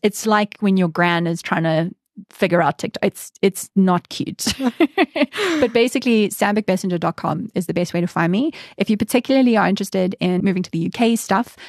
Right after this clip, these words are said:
then the Newcomers Club. So it's newcomers hyphen club dot com. That is where you can find resources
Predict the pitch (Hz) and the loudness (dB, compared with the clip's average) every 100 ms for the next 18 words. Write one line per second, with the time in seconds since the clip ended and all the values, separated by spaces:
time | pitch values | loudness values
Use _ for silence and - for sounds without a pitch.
0 | - - 185 185 180 180 - 180 196 185 | -16 -2 2 2 2 0 -2 0 2 4
1 | 196 - 185 170 - 185 165 - 175 190 | 4 2 0 -2 0 0 0 -2 0 2
2 | 190 208 190 190 175 175 - _ - 165 | 2 2 2 2 2 -2 -10 _ -2 -2
3 | - 160 160 175 - 165 165 170 _ - | -2 -2 -2 -2 0 0 0 -8 _ -6
4 | 170 - 240 220 220 - - - _ 190 | -4 2 4 4 2 -4 -18 -20 _ -2
5 | 180 - 175 170 170 165 165 - 165 170 | -2 -2 -2 0 2 0 -2 -2 0 0
6 | 165 160 165 165 165 - 165 160 156 185 | 2 0 0 0 0 0 0 2 0 -4